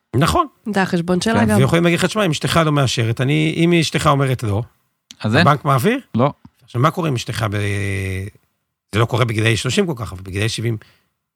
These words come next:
Speaker 1: אם אין תפקוד?
Speaker 3: כן.
Speaker 2: מהמם.
Speaker 3: אז,
Speaker 1: רוצים
Speaker 3: אז אין העברה.
Speaker 1: רוצים העברה לדיור מוגן, למשהו. אין העברה, י-, יכול להגיע מצב שיש כסף, אבל אי אפשר להשתמש בו.
Speaker 3: וואו.
Speaker 1: מה קורה
Speaker 2: מהמם.
Speaker 1: אם את אותה קופת גמל להשקעה של גגונים, יש שם, אה,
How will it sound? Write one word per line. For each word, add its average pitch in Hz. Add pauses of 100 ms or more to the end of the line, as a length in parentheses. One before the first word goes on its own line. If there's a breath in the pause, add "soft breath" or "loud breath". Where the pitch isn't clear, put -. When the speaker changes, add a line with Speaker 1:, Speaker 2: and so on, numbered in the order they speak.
Speaker 1:
אם 131
אין 135
תפקוד? 104 (840)
Speaker 3:
כן. 90 (340)
Speaker 2:
מהמם. 190
Speaker 3:
אז, 98
Speaker 1:
רוצים 147
Speaker 3:
אז 107
אין 113
העברה. 101 (280)
Speaker 1:
רוצים 226
העברה 202
לדיור 175
מוגן, 190
למשהו. 226 (240)
אין 160
העברה, 180
י-, 135
יכול 131
להגיע 202
מצב 196
שיש 147
כסף, - (640)
אבל 113
אי 117
אפשר 139
להשתמש 131
בו. 90 (420)
Speaker 3:
וואו. 98 (200)
Speaker 1:
מה 160
קורה 214 (160)
Speaker 2:
מהמם. 190
Speaker 1:
אם 127 (340)
את -
אותה 165
קופת 156
גמל 160
להשקעה 143
של 143
גגונים, 196
יש 214
שם, 233
אה, 220